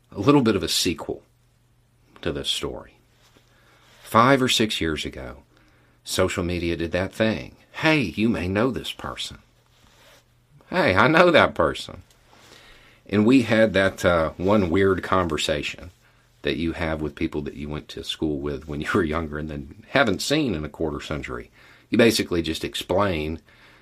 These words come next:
what you did in the meantime. She went to U T, University of Tennessee, and she got married, has a couple kids.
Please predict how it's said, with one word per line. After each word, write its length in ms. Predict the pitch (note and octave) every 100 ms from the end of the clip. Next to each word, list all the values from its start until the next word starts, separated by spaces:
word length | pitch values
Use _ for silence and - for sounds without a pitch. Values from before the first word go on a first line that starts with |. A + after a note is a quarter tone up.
| _
what 220 | F2+ F2+
you 80 | E2
did 240 | F2+ E2+
in 80 | E2
the 60 | D#2
meantime. 500 | D#2+ D#2+ D2 B1 A1 _ _ _ _ _ _ _ _ _ _ _ _ _ _ _ _
She 220 | - -
went 240 | F3 D#3 D3
to 100 | C#3+
U 200 | A2 A#2
T, 480 | - F2 F2 A#2+ B2 _ _ _ _
University 560 | F2+ F2 F2+ - F#2
of 80 | F#2+
Tennessee, 600 | - F#2 F#2+ D2 C#2 F#2 _ _ _ _ _ _ _ -
and 480 | F2+ G#2 A2 A2+ G#2+
she 220 | - G#2+
got 200 | B2 A#2+
married, 440 | A#2 D#3 G2+ - - _ _ _
has 200 | D2+ D2+
a 40 |
couple 240 | - F2 -
kids. 640 | - - - - - -